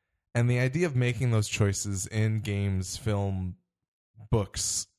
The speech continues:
whatever, is very interesting to me. And I don't know that we necessarily needed to, can touch on it too much here 'cause none of us are masters in French.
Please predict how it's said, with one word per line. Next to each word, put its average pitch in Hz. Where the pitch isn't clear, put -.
whatever, 101
is 98
very 117
interesting 98
to 95
me. 87
And 92
I 110
don't 110
know 107
that 95
we 98
necessarily 92
needed 87
to, 85
can 110
touch 110
on 95
it -
too 113
much 87
here 80
'cause 82
none 92
of 87
us 95
are 85
masters 85
in 80
French. 85